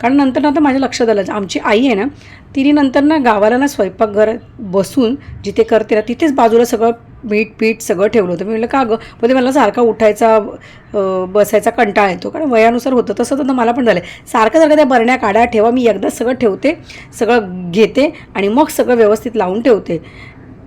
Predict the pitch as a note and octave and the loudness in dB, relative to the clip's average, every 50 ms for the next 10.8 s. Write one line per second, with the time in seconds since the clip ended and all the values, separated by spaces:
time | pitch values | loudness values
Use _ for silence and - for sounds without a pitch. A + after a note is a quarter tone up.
0 | - - - - - - - - - - - F#3 G#3 G#3 A3+ A3 G#3+ G#3+ - A#3 | -20 -20 -20 -20 -20 -20 -20 -20 -20 -12 -2 2 4 6 6 4 4 2 0 0
1 | A#3 A#3 A3 G3+ A#3 B3 C4+ B3+ A#3 A3 A3 G#3+ G3+ G3 F#3 F3+ F3 - - - | 0 0 0 0 0 0 0 0 0 0 0 -2 -2 -2 -4 -6 -8 -14 -20 -20
2 | - - - - - - - G3 - - A3+ C4 D4 C#4+ - B3+ A3+ A#3 A3 G#3+ | -20 -20 -20 -20 -14 -10 -8 -8 -4 -2 0 0 0 2 4 4 4 4 2 0
3 | G#3+ G#3 G#3 G#3 - - - - - - - - G3 G3 - - A#3 A#3 B3 A#3+ | 0 0 -2 -2 -6 -12 -20 -20 -20 -14 -8 -6 -6 -6 -4 -2 0 0 0 2
4 | - A#3 F#3+ F3+ G#3 - G#3+ G3+ G3 G3+ G3 G3 G#3 - - - - - - B3+ | 0 0 0 0 -2 0 0 0 0 0 -2 -2 -4 -6 -10 -14 -10 -4 0 0
5 | B3 B3 B3+ B3+ A3 G3+ D4 D4 D4+ C#4+ D4 C#4+ A3 F#3 - B3 A#3 A3+ A3+ A#3 | 0 2 2 2 2 4 4 4 6 4 4 4 0 -2 0 0 0 0 0 -2
6 | - G3 - - A#3+ A#3+ B3 A#3+ D4 - - - - - - - - - - - | -6 -8 -6 -4 -2 0 0 0 -2 -6 -10 -12 -12 -12 -12 -14 -14 -18 -10 -4
7 | - A3 A3+ - C4 D4+ D#4 - C#4 B3 - - D4+ D4 - - C#4 D4+ C#4 C#4 | -2 -2 0 2 0 0 2 0 -2 -4 -2 -2 -2 -2 -2 -2 -2 0 0 0
8 | C4 C4 C4+ C4 C4 C#4+ C#4+ C4+ - C4+ - A#3+ A#3 A#3+ A#3+ A#3 G#3+ A3+ A#3+ A#3+ | 0 -2 -4 -6 -4 -2 -4 -4 -4 -4 -4 -4 -2 -2 -2 -4 -2 0 0 0
9 | A#3 A3 G#3+ - - A#3 A3+ B3+ A3 G#3+ G#3 F3+ - - - A3+ C#4+ - - - | 2 0 0 -2 -4 -2 2 2 4 4 2 0 -2 -4 -6 -8 -8 -10 -14 -18
10 | - - - - - - - - G#3 G#3 G#3 G#3 G#3 - A#3+ C#4+ | -18 -18 -20 -20 -20 -14 -6 -2 -2 0 0 -2 -2 -2 -2 -4